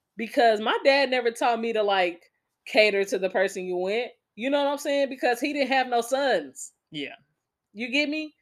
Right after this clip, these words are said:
Speaker 1: So it's like, how would I ever have moved forward in,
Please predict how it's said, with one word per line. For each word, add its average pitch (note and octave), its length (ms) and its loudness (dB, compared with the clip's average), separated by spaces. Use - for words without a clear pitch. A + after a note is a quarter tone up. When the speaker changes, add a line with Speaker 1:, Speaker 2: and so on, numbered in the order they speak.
Speaker 1:
So C4 200 2
it's D4+ 160 4
like, A3+ 500 2
how D4 340 2
would C#4+ 120 4
I A#3+ 220 2
ever A#3 280 2
have G#3 240 -2
moved A#3 360 -2
forward A3 380 -2
in, F#3+ 240 -6